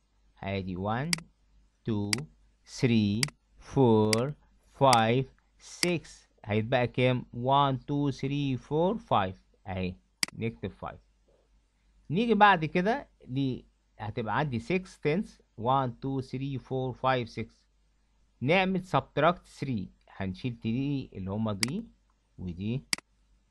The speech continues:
ودي. يتبقى كام؟ هيتبقى وان، تو، ثري. اهي. يتبقى عندنا ثري هندرد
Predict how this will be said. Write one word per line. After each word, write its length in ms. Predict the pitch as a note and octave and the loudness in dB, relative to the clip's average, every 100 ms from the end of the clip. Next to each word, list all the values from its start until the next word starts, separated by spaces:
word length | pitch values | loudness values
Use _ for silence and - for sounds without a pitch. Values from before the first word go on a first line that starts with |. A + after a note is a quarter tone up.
| - | -10
ودي. 380 | G#2 B2 F3+ F#3 - _ - - _ _ _ _ _ | -8 -2 -2 -2 -8 _ -12 -12 _ _ _ _ _
يتبقى 520 | G2 G#2 G#2 C3+ A#2+ A#2 | -6 -6 -2 -2 -2 -4
كام؟ 480 | A#2+ A#2+ B2 A#2 | 0 2 2 0
هيتبقى 540 | G2+ G2 G2 B2+ A#2+ A#2 | -4 -6 -6 -4 -2 0
وان، 400 | A#2+ E3+ G3+ F#3+ - _ _ _ _ | 2 2 2 -4 -12 _ _ _ _
تو، 440 | - D3 A#2+ A#2 D3 - _ _ _ | 0 2 4 2 -2 -8 _ _ _
ثري. 520 | - - E3+ D3+ G2 - _ _ _ _ _ _ | -4 2 4 2 -2 -10 _ _ _ _ _ _
اهي. 280 | G#2 G#2 F#2 - _ _ _ _ _ _ - - _ _ _ _ _ _ _ _ _ _ - | -8 -4 -4 -8 _ _ _ _ _ _ -12 -12 _ _ _ _ _ _ _ _ _ _ -6
يتبقى 460 | A#2+ B2 E3 G#3+ F3 | -4 2 4 6 6
عندنا 440 | D#3+ D#3+ D#3 D#3 - | 4 4 2 0 -6
ثري 400 | - C3 B2+ - - | -8 -4 -4 -6 -10
هندرد 640 | G2 A#2+ C#3+ D#3+ F3 A#3 | -2 0 0 0 -4 -6